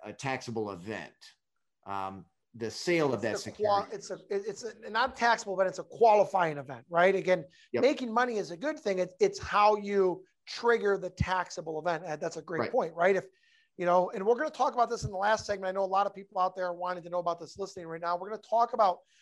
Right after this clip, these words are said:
Speaker 2: what happened with the GameStop stuff and just recently with, with the, with the Rocket Mortgage and the Reddit, uh, you know, what are the, what is it, the Wall Street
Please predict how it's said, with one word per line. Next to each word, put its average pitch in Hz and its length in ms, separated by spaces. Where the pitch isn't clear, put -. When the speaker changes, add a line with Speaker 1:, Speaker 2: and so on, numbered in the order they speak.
Speaker 2:
what 202 120
happened 214 320
with 196 140
the 196 80
GameStop 185 600
stuff 175 360
and 165 140
just 220 240
recently 220 460
with, 196 340
with 190 180
the, 170 200
with 196 180
the 185 60
Rocket 202 440
Mortgage 185 460
and 170 120
the 202 60
Reddit, 202 500
uh, 175 360
you 214 80
know, 185 80
what 185 140
are 196 60
the, 185 200
what 190 140
is 165 80
it, 160 60
the 156 60
Wall 208 260
Street 208 380